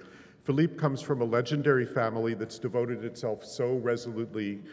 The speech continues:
over three generations to protecting and restoring the seas that their family name has been, become synonymous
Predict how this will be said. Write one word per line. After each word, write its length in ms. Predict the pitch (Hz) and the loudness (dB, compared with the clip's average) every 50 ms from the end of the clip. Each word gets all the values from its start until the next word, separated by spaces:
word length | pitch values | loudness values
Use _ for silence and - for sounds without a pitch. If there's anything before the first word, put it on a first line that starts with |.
| - - - - | -20 -20 -12 -6
over 240 | - 110 90 113 107 | -6 -2 -2 -2 -4
three 260 | - - 120 131 143 | -4 -2 0 0 0
generations 800 | 143 156 147 123 127 123 117 110 110 - - 110 95 101 98 - | 2 2 0 2 2 2 2 2 0 -2 -6 -8 -8 -10 -10 -10
to 80 | - 120 | -10 -10
protecting 560 | - - 113 - - 123 120 - - 131 113 120 | -10 -10 -10 -6 -6 -6 -6 -6 -8 -10 -8 -8
and 100 | 113 98 | -10 -10
restoring 480 | 107 101 - - 120 110 107 107 101 | -10 -12 -10 -6 -4 -4 -4 -4 -6
the 80 | 98 90 | -10 -10
seas 400 | - - 113 107 107 107 95 - | -12 -10 -10 -8 -8 -8 -10 -8
that 180 | - 107 - | -10 -10 -6
their 120 | - 113 98 | -4 -6 -4
family 380 | - 120 110 107 104 110 107 | -2 -4 -4 -4 -4 -4 -4
name 240 | 98 98 101 104 95 | -4 -6 -8 -8 -8
has 160 | - 101 98 | -10 -12 -14
been, 300 | - - 110 98 98 101 - - - - 101 - - | -12 -12 -12 -10 -10 -12 -14 -14 -14 -14 -14 -16 -16
become 280 | - 104 - 117 110 101 | -18 -10 -8 -6 -6 -6
synonymous 800 | - - 120 113 107 101 107 107 98 90 90 87 85 - - | -6 -8 -6 -4 -4 -4 -4 -4 -4 -4 -4 -6 -6 -6 -12